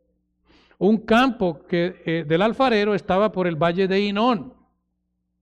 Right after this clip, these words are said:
donde se quemaba la basura. Esto es lo que se conoce como el Gehenna, donde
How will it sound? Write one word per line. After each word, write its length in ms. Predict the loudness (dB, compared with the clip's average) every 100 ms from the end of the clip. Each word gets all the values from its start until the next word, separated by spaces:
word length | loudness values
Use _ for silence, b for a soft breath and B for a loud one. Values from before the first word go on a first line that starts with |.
| _ _ _ _ _ _ _ _ _
donde 240 | -4 -2
se 220 | -2 -4 -2
quemaba 420 | -2 0 2 2
la 120 | 2
basura. 560 | 0 0 -2 -2 -4 -6
Esto 160 | -4
es 40 | -6
lo 80 |
que 120 | -4 -6
se 120 | -6
conoce 320 | -4 -4 -4
como 240 | -6 -4
el 140 | -4 0
Gehenna, 720 | 0 2 2 0 -4 -12 _ _ _ b b b -4
donde 420 | -2 0 0